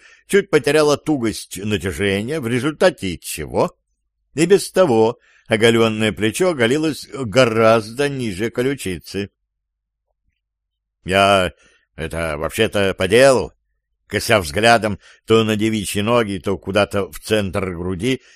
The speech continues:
выдавил из себя Билл, давясь чипсами. «Хотел, э, у тебя расспросить, что мы сегодня такое видели?»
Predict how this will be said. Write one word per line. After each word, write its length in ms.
выдавил 400
из 100
себя 240
Билл, 420
давясь 380
чипсами. 680
«Хотел, 640
э, 240
у 280
тебя 540
расспросить, 880
что 340
мы 140
сегодня 460
такое 500
видели?» 1160